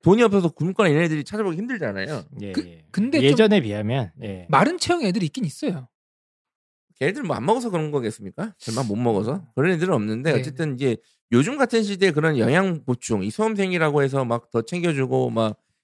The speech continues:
Speaker 1: 이런 게 뭐 얼마나 효과가 있냐, 이 생각에는 그냥.
Speaker 3: 아니, 그 한사님 효과가 있다 그랬는데.
Speaker 1: 근데 예를 들어서 우리 엄마가
Speaker 2: <laughs> 네.
Speaker 1: 그래서 제가, 아, 우리 애는 이렇게 삼계탕 해줬는데
Speaker 3: 네.
Speaker 1: 우리 애는 황기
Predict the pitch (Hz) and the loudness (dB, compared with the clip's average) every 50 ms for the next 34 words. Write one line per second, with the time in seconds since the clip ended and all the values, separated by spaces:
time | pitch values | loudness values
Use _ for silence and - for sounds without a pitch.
0 | _ - 123 170 202 196 175 175 143 131 135 123 101 151 196 220 202 180 175 196 | _ -2 0 0 2 2 0 0 0 2 2 2 4 4 4 4 4 4 2 2
1 | - 233 226 202 113 110 135 131 107 101 - - 110 143 - 302 294 269 254 233 | 2 0 2 2 2 2 0 0 0 -2 -2 -4 -4 -4 -4 -6 -6 -6 -6 -4
2 | 190 151 143 156 151 139 120 113 - - _ _ _ _ _ _ _ _ _ _ | -4 -4 -2 -2 -2 -2 -4 -6 -10 -16 _ _ _ _ _ _ _ _ _ _
3 | _ _ _ _ _ _ _ _ _ _ _ _ _ _ _ _ _ _ _ 175 | _ _ _ _ _ _ _ _ _ _ _ _ _ _ _ _ _ _ _ -4
4 | 185 180 160 143 147 151 156 190 196 214 208 196 185 170 196 - 180 - - 180 | -4 -2 -4 -6 -8 -8 -8 -6 -4 -4 -4 -4 -6 -6 -6 -6 -6 -4 -4 -4
5 | 160 151 147 143 147 151 - - - 226 226 220 - 240 247 214 226 202 226 226 | -4 -2 -4 -2 2 2 2 4 6 6 8 8 8 8 8 8 10 10 8 10
6 | 220 214 175 139 - 254 - 466 - - 427 - 196 226 247 247 220 220 233 233 | 10 10 8 8 8 6 4 4 4 2 2 4 6 8 8 8 8 8 6 6
7 | 226 220 208 196 160 123 101 - 147 - - - - - - - - - - - | 6 8 8 8 8 6 4 2 -2 -4 -4 -4 -6 -6 -6 -10 -18 -20 -20 -20
8 | _ _ - 170 190 185 170 - - 160 160 156 - 127 135 - - 143 170 190 | _ _ 4 6 6 6 4 2 2 0 0 2 0 0 -2 -2 -2 0 2 4
9 | 180 170 170 165 160 160 151 131 127 131 143 127 117 - 190 202 190 - 175 156 | 4 4 4 2 0 -2 -2 -2 -2 -2 -2 -2 -2 -4 -4 -6 -4 -2 -2 -2
10 | 170 175 180 170 156 147 131 120 131 131 123 104 82 - 131 147 160 151 147 147 | 0 0 -2 -2 -4 -4 -4 -2 0 0 0 0 -2 -2 -4 -2 -2 0 0 0
11 | 143 139 131 113 107 - - _ _ _ _ _ _ _ _ _ _ _ _ _ | -2 -2 -4 -6 -8 -14 -18 _ _ _ _ _ _ _ _ _ _ _ _ _
12 | - 208 214 208 185 165 135 104 80 | -6 -2 0 0 0 0 -2 -4 -4